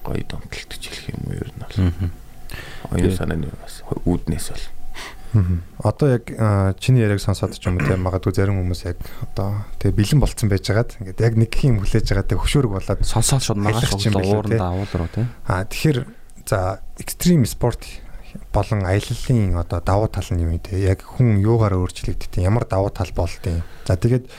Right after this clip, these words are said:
Speaker 3: аа, сая ярьж штэ, цасан шуурга ч юм уу, бодит эрсдлүүд бол мэдээж байгаа. За,
Speaker 1: Мгм.
Speaker 3: эрсдлүүд нь яг ямар эрсдлүүд байгаа? Энэ хоёр сэдвээр сайн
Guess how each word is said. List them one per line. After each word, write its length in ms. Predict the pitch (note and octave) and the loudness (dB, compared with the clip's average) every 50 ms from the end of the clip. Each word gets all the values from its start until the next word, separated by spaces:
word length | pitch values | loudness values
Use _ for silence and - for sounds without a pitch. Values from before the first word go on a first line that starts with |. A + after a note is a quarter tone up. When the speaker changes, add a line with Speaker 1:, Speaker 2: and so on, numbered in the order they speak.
| - - - - - - - - - | -20 -20 -20 -20 -20 -20 -18 -4 0
Speaker 3:
аа, 160 | G3+ F#2+ G2 | 2 2 2
сая 160 | F#2+ - A2+ G#2 | 2 2 2 4
ярьж 240 | G2+ G2+ - - A2+ G2+ | 4 2 2 0 -2 0
штэ, 160 | - - F#2 | 0 0 -2
цасан 240 | - - - A2+ G#2 | -2 0 0 0 0
шуурга 240 | - G#2 F#2 F2 - | 0 -2 -2 -2 -2
ч 80 | - | 0
юм 80 | F#2+ F#2 | 0 2
уу, 80 | F2 F#2+ - | 2 4 4
бодит 240 | A#2 B2 B2+ - - | 4 2 2 2 0
эрсдлүүд 460 | A2 F#2 - - - - - A2+ - - | -2 -2 -2 -4 -2 -2 0 0 0 -2
бол 140 | F2 G2 F2 | -2 -2 -2
мэдээж 240 | E2+ - G2 - - - | 0 0 0 -2 0 0
байгаа. 320 | F#2+ F#2 F2+ F2 F2 F2+ G2+ G2+ - - - - - | 2 2 2 2 0 0 -2 -4 -8 -12 -12 -4 0
За, 60 | - G2 | 2 2
Speaker 1:
Мгм. 60 | F2+ | 2
Speaker 3:
эрсдлүүд 380 | E2 D#2+ - - - D3+ D3 - A#2+ G#2+ | 2 -2 -2 2 2 2 2 4 4 4
нь 80 | G2 | 4
яг 160 | F#2+ F#2 - - | 4 2 2 0
ямар 240 | F#2 F#2+ F2+ F2 | 0 2 0 0
эрсдлүүд 320 | - - - - - F2 - | -2 -4 -2 -2 0 0 2
байгаа? 240 | - E2+ E2 E2 F2 | 0 0 0 2 2
Энэ 160 | A2 A#2 G2+ | 4 4 4
хоёр 160 | G2 F#2 - - - - - - - - - - - | 4 2 0 -4 -10 -14 -14 -12 -12 -10 -8 -4 0
сэдвээр 320 | - - - - F#2 F2 | 2 4 4 4 2 2
сайн 240 | - - F#2+ F2 | 0 0 -2 0